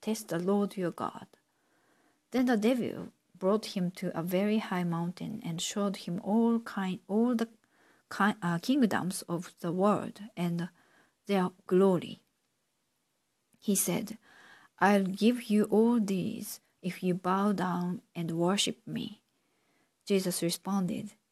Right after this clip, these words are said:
"Go away, Satan, because it's written, 'You will worship the Lord your God and serve only him.'" The devil left him,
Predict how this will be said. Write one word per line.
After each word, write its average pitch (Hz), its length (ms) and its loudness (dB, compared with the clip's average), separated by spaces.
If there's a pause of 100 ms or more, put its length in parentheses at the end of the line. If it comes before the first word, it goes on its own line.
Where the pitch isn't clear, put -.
(100)
"Go 247 340 4
away, 185 360 0
Satan, - 520 -6 (800)
because 202 340 2
it's 190 300 0
written, 185 400 0 (120)
'You 220 180 4
will 196 240 2
worship 262 520 0
the 185 140 -2
Lord 214 460 4
your 185 180 0
God - 380 -4 (120)
and 175 220 -4
serve 226 500 0
only 214 380 0
him.'" - 420 -10 (840)
The 180 120 0
devil 196 580 2 (200)
left 226 300 -2 (120)
him, - 220 -12